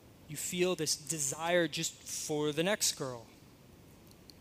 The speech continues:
Now you want the brunette instead of the bron-, the blonde, right? And in our pornified and, and,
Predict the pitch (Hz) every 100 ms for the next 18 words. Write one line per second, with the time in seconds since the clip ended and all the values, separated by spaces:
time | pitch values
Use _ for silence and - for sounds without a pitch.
0 | - - - - - - - - - -
1 | - 151 170 170 180 175 - 180 180 214
2 | 175 - 180 175 180 190 160 135 165 165
3 | 185 196 135 139 151 202 - - - -
4 | - - - 180 190 170 - 196 220 240
5 | - 170 147 147 180 - - - - 156
6 | 143 - - - - - - - - -
7 | - 160